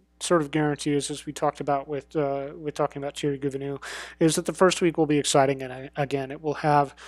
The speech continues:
uh, nervous, you know, nervous stages, it'll have crosswinds, it'll have elements that are going to keep the riders on their toes for sure, and it's not gonna be a promenade of sprint stages.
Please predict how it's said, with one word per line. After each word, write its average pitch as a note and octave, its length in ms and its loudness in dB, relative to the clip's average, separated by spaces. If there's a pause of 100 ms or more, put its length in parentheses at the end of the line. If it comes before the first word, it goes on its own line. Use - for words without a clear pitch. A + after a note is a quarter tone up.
(240)
uh, C#3+ 340 2
nervous, D#3 720 2
you D#3+ 140 -2
know, C#3+ 160 -2
nervous D#3 300 0
stages, D3 340 2
it'll D3 140 -4
have D3+ 240 2
crosswinds, D3 480 0
it'll C#3+ 140 -4
have D3+ 300 0
elements E3+ 440 6
that D#3+ 200 2
are D3 140 -2
going C#3+ 340 -2
to C#3+ 260 -4
keep E3+ 240 -4
the D3+ 100 0
riders C#3 320 -2
on D3 200 0
their C#3 120 -4
toes C#3 280 -6
for - 160 -6
sure, C#3 300 -2
and C#3+ 200 -8
it's C3+ 180 -10
not D3 180 2
gonna C#3+ 160 -6
be C3+ 100 -4
a C3+ 60 -4
promenade C3+ 460 -6
of C3 100 -18
sprint - 260 -18
stages. - 440 -16